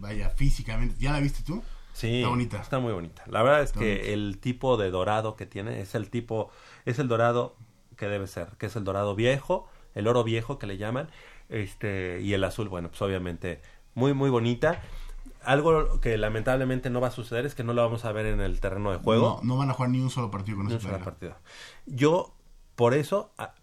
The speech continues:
Speaker 2: pensé que Nike, eh, tendría, pues, la buena idea
Speaker 1: Visión.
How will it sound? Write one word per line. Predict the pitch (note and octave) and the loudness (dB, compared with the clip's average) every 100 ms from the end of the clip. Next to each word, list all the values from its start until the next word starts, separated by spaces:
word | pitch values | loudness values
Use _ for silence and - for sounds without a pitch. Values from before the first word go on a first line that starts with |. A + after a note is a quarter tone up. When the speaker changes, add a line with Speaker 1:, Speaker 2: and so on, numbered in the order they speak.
| _ | _
Speaker 2:
pensé | A2+ A2 A2 C3+ D#3+ - - | 0 0 -2 -4 -4 -16 -16
que | G#2 | -12
Nike, | G2+ A2 A2 A2+ C3 - G#2+ - - - - | -6 -6 -6 -8 -12 -12 -16 -18 -20 -20 -14
eh, | G2+ F#2+ F#2 E2+ | -10 -8 -8 -6
tendría, | G2 F#2+ G2 G2 G2+ G2+ G2 F2+ E2+ - | -6 -4 -4 -2 0 0 0 -4 -6 -10
pues, | F2+ - | -12 -4
la | G2 F#2 | 0 0
buena | G2+ A2 A2+ A2 G2 F#2 F2 E2+ | 2 2 2 2 2 0 0 0
idea | F#2 G2 G#2+ A2+ C3+ - - | 0 4 6 4 2 -12 -12
Speaker 1:
Visión. | A2+ G2 G2 F#2+ C#3+ | -6 -2 0 -2 -4